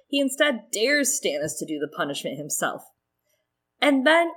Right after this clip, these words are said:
Pete lays this line on us, which is, "If a firefighter comes to your home to save your burning building,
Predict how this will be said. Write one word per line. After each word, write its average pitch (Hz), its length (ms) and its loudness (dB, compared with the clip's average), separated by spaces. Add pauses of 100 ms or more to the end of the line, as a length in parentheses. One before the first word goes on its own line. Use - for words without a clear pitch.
Pete 285 300 -2
lays 202 320 2
this 175 220 -8
line 139 240 -6
on 143 120 -6
us, 151 220 -6
which 151 240 -4
is, 143 400 -6 (380)
"If - 120 -2
a 185 80 0
firefighter 269 760 4
comes 233 400 0
to - 120 -4
your 277 160 0
home 165 360 0
to 135 120 -10
save 151 420 -2
your 190 120 0
burning 156 480 -2
building, 143 500 0